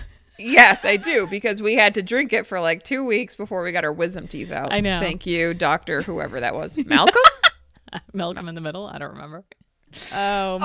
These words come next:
Speaker 2: Okay,
Speaker 1: man.
Speaker 2: what the heck are we doing here? Anything?
Speaker 1: I don't even know. Nothing.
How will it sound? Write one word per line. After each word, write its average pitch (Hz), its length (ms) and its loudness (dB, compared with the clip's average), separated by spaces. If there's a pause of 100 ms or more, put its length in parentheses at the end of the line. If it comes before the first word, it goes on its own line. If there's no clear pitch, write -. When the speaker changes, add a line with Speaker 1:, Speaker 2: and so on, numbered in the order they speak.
Speaker 2:
Okay, 302 360 10
Speaker 1:
man. 240 120 -4
Speaker 2:
what 311 220 8
the 571 280 8
heck 392 200 8
are 339 120 6
we 330 140 2
doing 247 520 6
here? 214 300 2
Anything? 220 180 2
Speaker 1:
I 466 60 6
don't 208 160 6
even 180 260 2
know. 180 320 4
Nothing. 233 560 2